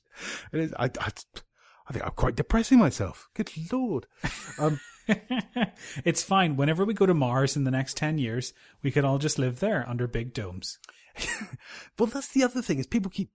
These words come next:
Speaker 1: I've, I've heard this argument thrown at me, you know. I, "Sorry, we're, we're gonna go to Mars." Well, I'm thinking, "Well, actually, no,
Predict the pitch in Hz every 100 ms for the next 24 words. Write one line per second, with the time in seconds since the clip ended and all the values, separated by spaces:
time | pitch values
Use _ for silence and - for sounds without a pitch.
0 | - 139 170 131 - 220 185 - - _
1 | 143 139 117 131 147 123 151 107 82 90
2 | 101 - _ _ _ - 131 135 165 185
3 | 170 139 147 139 143 143 131 117 123 104
4 | 98 110 139 165 165 175 170 165 160 156
5 | 120